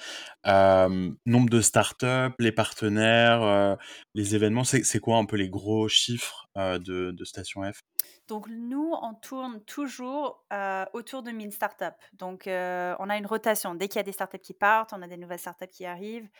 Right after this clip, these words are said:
Speaker 2: Donc on a toujours mille start-up à Station F. Hem, on part de start-up early stage. Donc la plupart de nos équipes ont moins de quinze, dix salariés même, heu, moins
Speaker 1: Mmh
Speaker 2: de
Speaker 1: mh.
Speaker 2: trois ans d'existence. Donc on est vraiment sur du seed, heu, super jeune.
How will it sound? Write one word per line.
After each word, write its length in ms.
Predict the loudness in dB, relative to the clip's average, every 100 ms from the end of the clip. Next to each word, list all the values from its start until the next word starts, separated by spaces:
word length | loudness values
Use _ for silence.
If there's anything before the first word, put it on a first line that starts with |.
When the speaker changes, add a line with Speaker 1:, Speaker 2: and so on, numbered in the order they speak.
| -20 _
Speaker 2:
Donc 140 | -16 -10
on 80 | -10
a 80 | -10
toujours 580 | -10 -10 -8 -6 -6 -8 -8
mille 260 | -14 -14
start-up 420 | -12 -12 -8 -10 -10
à 160 | -12 -10
Station 340 | -12 -12 -12
F. 360 | -12 -12 -16 -20 -20 -18 -20 _ -4
Hem, 800 | 0 0 0 -4 -8 -12 -12 -12
on 60 | -8
part 160 | -8
de 80 | -8
start-up 360 | -12 -12 -12 -12
early 260 | -8 -6 -6
stage. 480 | -8 -6 -4 -4 -6
Donc 160 | -10
la 80 | -12
plupart 280 | -14 -10 -10
de 80 | -10
nos 240 | -16 -18
équipes 500 | -16 -16 -14 -18 -16
ont 140 | -16 -14
moins 200 | -10 -10
de 140 | -10
quinze, 440 | -12 -10 -8 -10 -12
dix 160 | -14
salariés 600 | -6 -6 -4 -6 -8 -10
même, 360 | -6 -8 -8 -12 _ -20 _ _ -6
heu, 200 | -6 -4
moins 180 | -6
Speaker 1:
Mmh 0 |
Speaker 2:
de 80 | -6
Speaker 1:
mh. 80 | -4
Speaker 2:
trois 220 | -2 -2
ans 60 | -4
d'existence. 500 | -8 -10 -10 -8 -8
Donc 120 | -10 -14
on 80 |
est 60 | -14
vraiment 300 | -10 -10 -10
sur 200 | -12 -14
du 100 | -12
seed, 440 | -12 -10 -10 -8 -6
heu, 200 | -6 -6
super 480 | -10 -10 -8 -8 -6
jeune. 220 | -8